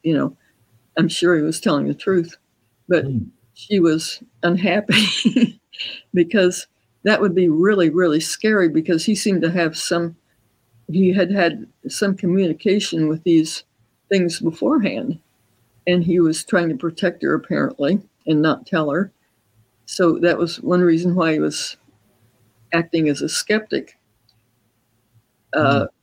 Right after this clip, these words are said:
Speaker 2: Hmm.
Speaker 1: and then eventually she w-, underwent hypno-, hypnosis and also remembered a little more. I don't think, I don't know if she ever remembered being inside the object,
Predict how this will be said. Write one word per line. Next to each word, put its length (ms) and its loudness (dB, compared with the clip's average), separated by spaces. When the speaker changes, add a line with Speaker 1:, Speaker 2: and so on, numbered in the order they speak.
Speaker 2:
Hmm. 80 4
Speaker 1:
and 160 4
then 380 0
eventually 680 2
she 200 -2
w-, 200 2
underwent 440 2
hypno-, 580 -2
hypnosis 1000 0
and 460 0
also 520 -2
remembered 480 2
a 60 4
little 300 4
more. 460 0
I 80 0
don't 240 0
think, 280 -2
I 100 0
don't 120 0
know 80 2
if 80 0
she 160 -2
ever 120 4
remembered 500 0
being 460 -2
inside 720 0
the 460 2
object, 640 -4